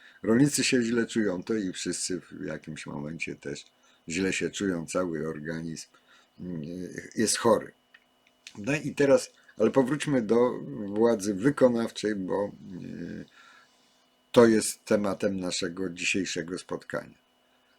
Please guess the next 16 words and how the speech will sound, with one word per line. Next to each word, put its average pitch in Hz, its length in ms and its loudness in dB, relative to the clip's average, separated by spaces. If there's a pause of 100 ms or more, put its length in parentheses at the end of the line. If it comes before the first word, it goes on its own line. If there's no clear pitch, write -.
(440)
Władza 127 460 6
wykonawcza 117 840 2
jest 127 340 6
wyłącznie 135 1080 8
wykonawcza. 117 1000 0
Nie 110 180 2
mogą 139 400 4
jej 131 240 4
sprawować 113 640 -2
politycy. 95 680 -4
Zresztą 107 320 -4
władzy 117 320 0
ustawodawczej 110 800 -4
też - 240 0
nie 104 140 -2
powinni 90 520 -10